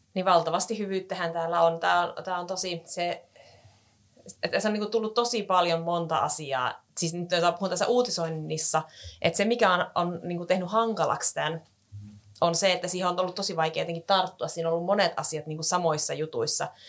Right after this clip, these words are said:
moneen kertaan ja kerralla. Ja sit vähän eri puolta Suomea, Suomea näitä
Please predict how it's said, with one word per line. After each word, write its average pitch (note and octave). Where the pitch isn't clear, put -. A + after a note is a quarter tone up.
moneen E3
kertaan D3
ja D3+
kerralla. E3
Ja F3
sit F3+
vähän F3+
eri F3+
puolta D#3+
Suomea, D#3
Suomea E3+
näitä D3